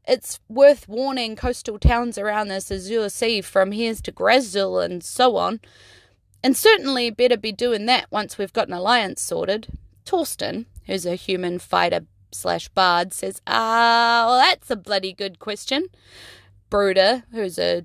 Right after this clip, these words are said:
dwarf cleric, says, "I don't know much about the local politics, but I keep wondering, why now? I would imagine Sahuagin haven't been friends of lizard folk pretty much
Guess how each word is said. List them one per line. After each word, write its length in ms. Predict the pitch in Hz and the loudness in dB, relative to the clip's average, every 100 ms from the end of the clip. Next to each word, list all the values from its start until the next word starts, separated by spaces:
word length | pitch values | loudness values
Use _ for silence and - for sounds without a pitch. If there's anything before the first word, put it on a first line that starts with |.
| _ | _
dwarf 320 | 185 180 175 - | -8 -6 -6 -4
cleric, 420 | 220 202 175 - | 0 2 0 -6
says, 460 | - 180 185 - _ _ _ _ _ _ _ _ | -4 -4 -4 -10 _ _ _ _ _ _ _ _
"I 220 | 214 269 320 | 2 4 4
don't 80 | |
know 120 | 277 269 | 2 2
much 300 | 262 - 233 | 2 0 -4
about 200 | 220 - | -4 -2
the 60 | |
local 320 | 208 214 - | -2 -2 -2
politics, 580 | 190 233 208 - - - - | 0 2 0 -2 -6 -6 -6
but 160 | 220 | -2
I 60 | 247 | 0
keep 260 | - 381 - | 2 0 2
wondering, 540 | 262 269 196 185 190 | 2 2 4 2 2
why 260 | 220 285 330 | 0 0 0
now? 440 | 285 254 208 - _ - - - | 2 2 0 -6 _ -20 -20 -2
I 80 | 240 | 4
would 100 | 269 | 4
imagine 440 | 277 294 320 339 339 | 6 4 2 0 0
Sahuagin 800 | 269 233 269 269 185 165 202 | -2 0 2 2 0 -4 -6
haven't 360 | 226 240 233 214 | -4 -4 -4 -6
been 180 | 196 208 | -6 -6
friends 440 | - 214 226 220 | -2 -2 -2 -4
of 140 | 175 175 | -6 -2
lizard 340 | 165 - - | -4 -4 -8
folk 280 | - 165 - | -4 -4 -6
pretty 220 | - 180 | -6 -4
much 260 | 175 165 | -4 -8